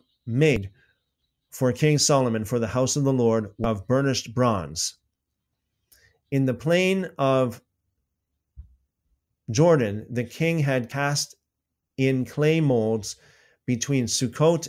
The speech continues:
and Zaretan. And Solomon did not weigh all the articles because there were so many, and the weight of the bronze was not determined.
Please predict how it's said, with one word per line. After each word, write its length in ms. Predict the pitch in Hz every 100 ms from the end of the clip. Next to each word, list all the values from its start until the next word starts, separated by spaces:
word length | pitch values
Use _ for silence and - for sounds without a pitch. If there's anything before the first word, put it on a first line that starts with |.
| -
and 240 | 127 123
Zaretan. 720 | 101 143 139 104 107 90 67 78 _ _ _ _ _ - _ _ _ _
And 200 | 139 127
Solomon 500 | 120 180 180 180 175
did 120 | 139 131
not 300 | 139 139 135
weigh 300 | 175 175 95
all 280 | 117 123
the 120 | 117 113
articles 420 | 110 117 151 110
because 460 | 120 - 120 113
there 160 | 117 117
were 300 | 110 110 98 _
so 320 | - - 131
many, 420 | 123 143 107 117 - _
and 100 | -
the 60 | 123
weight 200 | 113 123
of 60 | 139
the 80 |
bronze 360 | 123 110 110 110
was 140 | 113
not 240 | 107 101 78
determined. 580 | 107 147 165 110 62